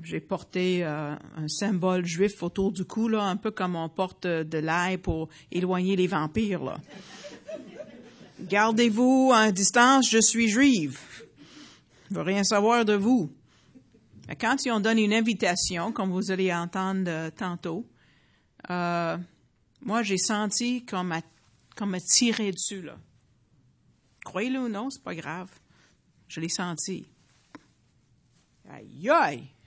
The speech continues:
je vais pas croire ça. Voyons donc, ma famille va me tuer. Fini. Je pense plus à ça. Quelques mois après, mon frère, euh, le, euh, plus, le prochain en âge à moi,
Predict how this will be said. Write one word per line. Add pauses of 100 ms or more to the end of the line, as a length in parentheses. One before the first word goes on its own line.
je
vais
pas
croire
ça. (680)
Voyons
donc,
ma
famille
va
me
tuer. (1900)
Fini. (760)
Je
pense
plus
à
ça. (2500)
Quelques
mois
après,
mon
frère,
euh,
le, (300)
euh,
plus,
le
prochain
en
âge
à
moi,